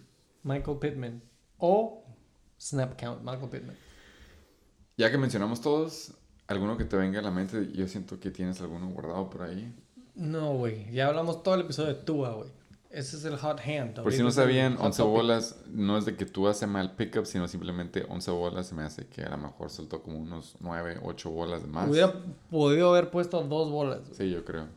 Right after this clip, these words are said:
Speaker 2: la neta. Pero está bien, güey. Si algo le sobra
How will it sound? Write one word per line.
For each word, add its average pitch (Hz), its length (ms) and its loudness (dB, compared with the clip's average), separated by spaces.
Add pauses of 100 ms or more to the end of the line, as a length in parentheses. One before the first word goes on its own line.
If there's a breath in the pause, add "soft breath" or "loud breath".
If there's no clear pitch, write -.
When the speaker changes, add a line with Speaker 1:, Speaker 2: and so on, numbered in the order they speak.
(180)
Speaker 2:
la 76 120 -6
neta. 73 320 -10 (560 soft breath)
Pero 98 180 4
está 98 160 -4
bien, 131 260 0
güey. 80 260 -4
Si - 100 -8
algo 87 200 2
le 104 100 -2
sobra 95 460 0